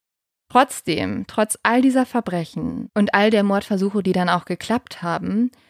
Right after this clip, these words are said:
wird Dennis für keines dieser Verbrechen wirklich bestraft. Die Polizei von Victoria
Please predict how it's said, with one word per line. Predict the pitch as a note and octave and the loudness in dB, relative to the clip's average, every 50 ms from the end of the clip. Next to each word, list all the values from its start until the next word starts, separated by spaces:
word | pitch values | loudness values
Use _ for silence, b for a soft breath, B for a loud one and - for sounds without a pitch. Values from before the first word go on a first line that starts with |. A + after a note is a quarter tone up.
| b b - - | b b -20 -10
wird | F#3+ F#3+ G#3+ A3 - | -4 -2 -2 0 2
Dennis | A3 A3 A3+ B3 A#3+ - | 2 4 4 4 2 0
für | - G3 | -4 -10
keines | - - - A#3 A#3+ C4 C#4 C4+ - | -10 -6 -2 2 4 6 6 4 4
dieser | - A3+ G#3+ A#3 F#3 | 0 -2 -2 -2 -2
Verbrechen | - - G#3+ - - F3 F#3 F3 E3 - - F3 F3+ F#3+ A3 - _ | -2 -2 -4 -4 -4 -4 -4 -4 -4 -4 -4 -4 -2 -4 -6 -8 _
wirklich | - F#3 F#3 - - - F3 - - | -2 -2 -2 -2 -4 -8 -10 -10 -10
bestraft. | - G3 - - - - - E3 - - - - _ _ _ _ _ _ _ _ _ _ _ _ _ _ _ _ _ - | -8 -6 -6 -6 -6 -8 -10 -10 -10 -12 -14 -20 _ _ _ _ _ _ _ _ _ _ _ _ _ _ _ _ _ -10
Die | G#3 | -6
Polizei | G3 - B3 B3 A#3 - - B3 C4 C#4+ | -2 2 2 2 2 2 2 2 2 4
von | C#4 - C4 C4 A3+ | 4 4 6 6 6
Victoria | G#3+ - - - - B3 B3 B3 G3 E3+ E3 E3+ F3+ G3 A3 A#3+ A#3+ | 4 0 -4 -4 0 2 2 4 4 2 2 2 2 2 0 0 0